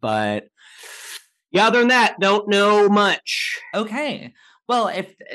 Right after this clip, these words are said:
Speaker 2: that having been said, then are you ready to get into our little game for the week?
Speaker 1: Yes,
Speaker 2: Uh,
Speaker 1: let's do it.
Speaker 2: Excellent. And so the game we are playing this week is one of the favorites on this podcast. It is called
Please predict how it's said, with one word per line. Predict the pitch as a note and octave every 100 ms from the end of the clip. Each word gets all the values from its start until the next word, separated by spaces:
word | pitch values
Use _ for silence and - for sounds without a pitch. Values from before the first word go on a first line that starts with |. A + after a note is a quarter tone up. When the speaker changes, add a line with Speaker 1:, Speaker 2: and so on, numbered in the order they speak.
| C3+
Speaker 2:
that | B2 C3
having | C#3 C3+ B2
been | A#2
said, | A2+ E3+ E3 G#2+ -
then | C3 A#2+
are | C3
you | C#3
ready | C3+ C3+
to | C3
get | A#2+ G2+
into | A#2+ A#2+ B2
our | A#2
little | A2 A#2
game | A#2+ G2 F2+
for | -
the | C#3
week? | D#3+ A3 -
Speaker 1:
Yes, | G#2+ A2+ B2+ F#3 F3 A2 - - - - E3
Speaker 2:
Uh, |
Speaker 1:
let's | C3 - - -
do | D#3 F#3
it. | D3+ F#2 -
Speaker 2:
Excellent. | F#3 - D#3+ B2 -
And | B3+ G#3+
so | G#3+ G#3
the | E3
game | E3+ D#3
we | D3
are | C3+
playing | D3 B2+ A#2+
this | A#2+ -
week | A#2+ A2 -
is | D3+ C#3+
one | D#3
of | C3
the | C3+
favorites | B2+ B2 -
on | C3+ B2+
this | B2 -
podcast. | B2 B2 D3 F3+ - A#3
It | B3
is | G#3+
called | - B2+